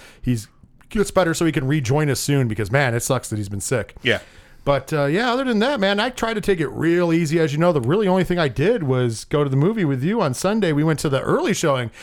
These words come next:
Speaker 1: and I knew this movie was gonna do well in the box office, which we'll talk about in a minute, because, woo, we were at an eleven fifteen in the morning showing on Sunday, and it was pretty busy. It was
Speaker 2: Yeah.
Speaker 1: almost full.
Speaker 2: Yeah, it was a s-, the small theater, which is fine, but it was, there was maybe, like,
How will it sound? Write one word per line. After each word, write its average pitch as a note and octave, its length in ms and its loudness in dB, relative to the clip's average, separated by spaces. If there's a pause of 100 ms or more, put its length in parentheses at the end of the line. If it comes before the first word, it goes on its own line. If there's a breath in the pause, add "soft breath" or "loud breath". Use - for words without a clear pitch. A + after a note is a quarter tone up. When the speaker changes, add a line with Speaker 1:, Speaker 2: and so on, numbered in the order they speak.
(120 loud breath)
Speaker 1:
and A#2 80 -2
I G#3+ 80 0
knew C#4 140 -2
this A#3+ 180 0
movie G#3+ 220 2
was D3 140 -2
gonna F3+ 120 0
do D#3+ 160 0
well G3 160 2
in E3+ 60 -2
the C3 80 -2
box F3 320 -2
office, A#2 180 -2
which A#2 160 -4
we'll - 60 -12
talk E3+ 280 0
about C3+ 280 -2
in - 0 -
a C3 80 -4
minute, E3 240 0
because, B2 340 -2 (380 soft breath)
woo, G4+ 300 6
we E3 200 -2
were A3+ 140 2
at D#3+ 80 2
an D3 100 -4
eleven F3+ 380 0
fifteen A3+ 480 -2
in F3+ 60 2
the D#3 60 2
morning G3+ 360 2
showing A3+ 400 2
on G#3+ 140 2
Sunday, C4 520 2 (260 loud breath)
and E3+ 200 2
it G4+ 100 2
was A#3 300 -2
pretty F4 340 0
busy. A3+ 400 2
It F#3 120 0
was F4+ 120 4
Speaker 2:
Yeah. C4 80 4
Speaker 1:
almost A#3 280 0
full. - 540 -4
Speaker 2:
Yeah, A#2 180 -2
it A#2+ 40 -2
was A#2+ 80 -2
a B2 40 -4
s-, - 420 -12
the B2 160 -6
small D3 260 0
theater, A#2 320 -2
which A2 180 -4
is G#2 120 -10
fine, G#2 400 -2
but G2+ 180 -10
it B2 240 -4
was, A#2 640 -8
there A#2 140 -6
was A#2 240 -10
maybe, G#2 580 -6
like, F#2+ 240 -12